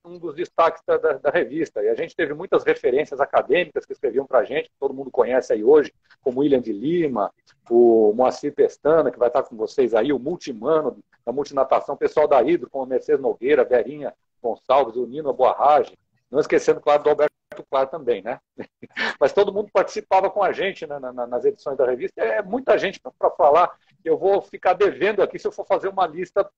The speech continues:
pequena, e eu vou me desculpar até pra quem tá ouvindo aqui. Muita gente eu não citei e eu sei que foi destaque nesse, nesses quase trinta anos aí de, de história. Vamos dizer, os primeiros vinte anos que foram impressos, né? Vinte e cinco anos, vinte e seis anos que foram de revista impressa, né?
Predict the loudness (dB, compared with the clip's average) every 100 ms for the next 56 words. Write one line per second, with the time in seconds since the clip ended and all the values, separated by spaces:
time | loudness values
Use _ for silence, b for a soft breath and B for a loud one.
0 | _ _ -20 -12 0 2 4 2 0 0
1 | -4 -8 -14 -12 -4 2 2 4 0 B
2 | B _ -2 -2 -2 0 2 2 -2 -2
3 | -2 -4 0 0 0 -2 -4 -4 -12 -2
4 | 0 0 -2 -2 -4 -2 -6 -6 -6 0
5 | 0 0 -8 -10 -8 -8 _ _ -2 0
6 | 0 -8 -4 2 2 2 -4 -8 -2 2
7 | 2 2 0 0 2 0 -6 -12 -12 -6
8 | 2 2 2 B _ -10 -8 0 0 0
9 | -6 -4 -4 -6 -14 -8 -4 -4 -4 -4
10 | -2 -2 -2 0 4 2 -2 _ -10 -10
11 | _ _ -20 -20 -20 -20 -10 -6 -6 -8
12 | -14 -10 -10 -6 0 0 0 _ _ _
13 | 2 2 2 -6 -10 -6 -2 0 0 -8
14 | -6 -2 -2